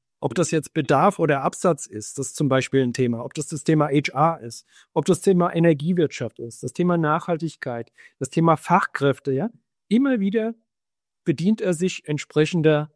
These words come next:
Plattformen. Und ich glaube, darum muss es gehen, dass wir die befüllen, dass wir die managen. Und dann sind wir bei dem Thema,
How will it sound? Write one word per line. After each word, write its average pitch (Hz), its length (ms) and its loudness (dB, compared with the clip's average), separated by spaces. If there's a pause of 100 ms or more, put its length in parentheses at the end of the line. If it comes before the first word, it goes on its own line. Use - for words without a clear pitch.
(260)
Plattformen. 196 840 2 (240)
Und 139 160 -6
ich 151 160 -12
glaube, 151 320 -2
darum 196 460 0
muss 190 160 0
es 190 180 -4
gehen, 160 280 -2 (220)
dass - 240 -8
wir 143 120 2
die 202 420 -2 (720)
befüllen, 226 600 2
dass 147 300 -6
wir 196 200 0
die 214 120 -2
managen. 208 640 -2 (460)
Und 147 260 -4
dann 156 320 0 (200)
sind 165 280 4
wir 185 100 2
bei 160 120 4
dem 156 220 2
Thema, 156 520 -2